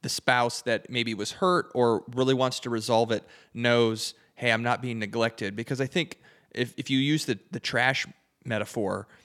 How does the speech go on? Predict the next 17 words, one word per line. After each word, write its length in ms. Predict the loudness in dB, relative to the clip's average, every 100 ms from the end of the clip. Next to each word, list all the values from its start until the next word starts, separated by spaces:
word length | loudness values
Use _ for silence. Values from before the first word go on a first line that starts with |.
| _ -20 _ -20 _
we've 180 | -4 4
all 180 | 4 6
had 180 | 2 2
those 180 | -2
times 300 | 0 -2 -2
where 60 | -4
we 40 | -4
forgot 260 | 0 -2
to 60 | -2
take 160 | -8
the 80 | -8
trash 360 | 0 2 2 -2
out. 100 | -6
At 80 | -6
least 160 | -2
I 140 | 0 0
have. 320 | 0 -2